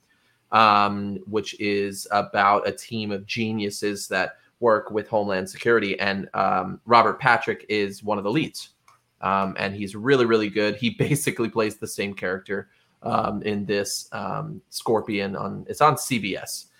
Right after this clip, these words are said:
uh, or on Paramount. Um, but, um,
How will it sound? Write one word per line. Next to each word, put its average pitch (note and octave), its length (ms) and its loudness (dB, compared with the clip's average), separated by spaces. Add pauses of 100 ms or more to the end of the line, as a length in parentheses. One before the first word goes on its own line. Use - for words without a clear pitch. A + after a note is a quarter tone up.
(260)
uh, G2 240 -2
or G2 120 2
on F#2+ 140 -2
Paramount. F#2+ 640 -2 (100)
Um, G2 520 0 (120)
but, F#2+ 340 0
um, E2 480 -4